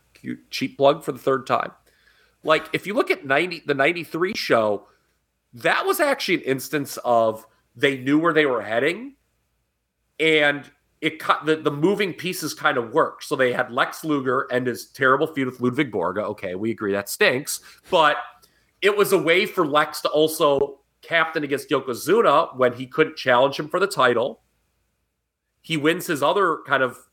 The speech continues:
secondary feud. And in that match, remember, they set up the Royal Rumble title match between Yoko and Taker, who are not feuding at all. So, like, there's things like that you could do where it's, you know, you have a re-, two people who may not be feuding,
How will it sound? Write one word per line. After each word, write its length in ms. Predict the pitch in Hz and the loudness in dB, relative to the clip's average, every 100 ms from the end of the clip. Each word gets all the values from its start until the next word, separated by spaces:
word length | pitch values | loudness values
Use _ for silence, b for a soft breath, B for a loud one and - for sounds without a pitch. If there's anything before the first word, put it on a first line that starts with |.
| _ _ _ | _ _ _
secondary 600 | - 185 190 175 139 131 | -2 -2 0 -2 0 -2
feud. 280 | 127 151 - B B _ | -2 -4 -4 B B _
And 340 | 190 254 440 427 | 0 2 0 -2
in 60 | 214 | -2
that 240 | 170 151 | 0 0
match, 300 | 127 127 127 | 0 -2 -2
remember, 240 | 135 131 190 | 0 2 2
they 140 | 214 | -2
set 280 | 208 - 175 | -4 0 2
up 160 | 185 196 | 2 0
the 80 | |
Royal 240 | 156 170 175 | 2 4 4
Rumble 240 | 180 185 | 2 -2
title 320 | 190 233 320 | 0 2 2
match 340 | 247 135 120 - | 2 0 -4 -10
between 300 | 135 165 139 | -8 -8 2
Yoko 340 | 156 156 185 | 2 4 2
and 80 | 190 | 2
Taker, 500 | 185 262 349 269 - _ _ _ _ _ _ _ _ _ _ _ _ _ | 0 0 0 -4 -6 _ _ _ _ _ _ _ _ _ _ _ _ _
who 140 | 202 208 | 2 4
are 100 | 185 | 6
not 180 | 208 - | 4 2
feuding 240 | 214 208 | 0 4
at 60 | 202 | 6
all. 360 | 285 294 - - - | 6 4 0 -14 -2
So, 160 | 277 | 0
like, 240 | 254 269 277 B B | 4 2 2 B B
there's 180 | 254 262 | -2 -2
things 380 | - 359 415 294 | 0 0 2 0
like 160 | 254 | 2
that 260 | 226 302 - 190 | 4 2 2 -8
you 80 | |
could 160 | 165 156 | -6 -2
do 200 | 170 277 | 0 0
where 260 | 190 143 143 | 0 0 -2
it's, 320 | - - - | -4 -14 -10
you 100 | 160 | 0
know, 60 | 147 | 2
you 140 | 151 | 2
have 100 | 139 | 2
a 60 | 123 | 0
re-, 200 | 117 - - _ _ - | -2 -4 -6 _ _ -8
two 160 | 220 | -8
people 260 | 196 208 175 | -6 -4 -2
who 60 | |
may 120 | 160 175 | 0 0
not 180 | 156 | 0
be 100 | 151 | -2
feuding, 640 | 131 - 226 269 196 156 | -10 -6 0 2 2 0